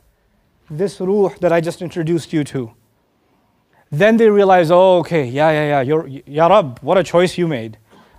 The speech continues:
What an amazing creation you made. We get it. We get why we should be doing sajda." I can imagine, this is one of those things, you know, weird requests. Allah, I, I pray Allah enters all of us into Jannah. My weird request in Jannah is gonna be, "Ya Allah, can I see the scene?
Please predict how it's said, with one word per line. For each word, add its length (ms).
What 200
an 120
amazing 380
creation 460
you 120
made. 260
We 200
get 240
it. 260
We 200
get 220
why 200
we 120
should 200
be 100
doing 200
sajda." 440
I 100
can 160
imagine, 500
this 160
is 80
one 140
of 80
those 180
things, 320
you 80
know, 120
weird 500
requests. 600
Allah, 420
I, 300
I 40
pray 220
Allah 220
enters 260
all 180
of 100
us 120
into 180
Jannah. 360
My 180
weird 340
request 360
in 80
Jannah 200
is 80
gonna 160
be, 100
"Ya 80
Allah, 180
can 120
I 80
see 200
the 100
scene? 380